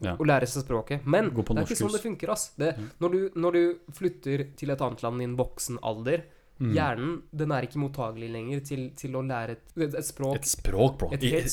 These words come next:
Speaker 2: språk.
Speaker 1: ikke en, ikke en skill, et språk.
Speaker 2: Og det,
Speaker 1: Uff.
Speaker 2: det, det bare går, det er veldig få folk, det er folk som gjerne har sånn språklige talenter da, sånn folk som er
Speaker 1: Visse
Speaker 2: flinke,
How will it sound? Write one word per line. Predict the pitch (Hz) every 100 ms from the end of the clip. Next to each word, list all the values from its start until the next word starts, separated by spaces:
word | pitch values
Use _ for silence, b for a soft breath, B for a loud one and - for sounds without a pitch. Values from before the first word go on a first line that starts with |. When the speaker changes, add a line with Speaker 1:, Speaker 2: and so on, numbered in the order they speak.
| 147
Speaker 2:
språk. | 185 220
Speaker 1:
ikke | 190
en, | 180 -
ikke | 151 185
en | 196
skill, | - - 151 156
et | 117
språk. | - - - 107 147 - - - b b -
Speaker 2:
Og | 165
det, | 175 180 180
Speaker 1:
Uff. | 175 147 151
Speaker 2:
det, | 170
det | 180
bare | 185 180
går, | 147 143 151 147
det | 160
er | 151 151
veldig | 202 143 143 151
få | - 135 139
folk, | 156 202 - -
det | 147 147
er |
folk | 147 147
som | -
gjerne | 151 131 117
har | 127 123 120 - - 123 139 143
sånn | 143 139 123
språklige | - 151 139 131 120
talenter | 139 123 113 139
da, | 170 117
sånn | - 135
folk | 135 131
som | - 127
er |
Speaker 1:
Visse | 131 131 135 113
Speaker 2:
flinke, | 131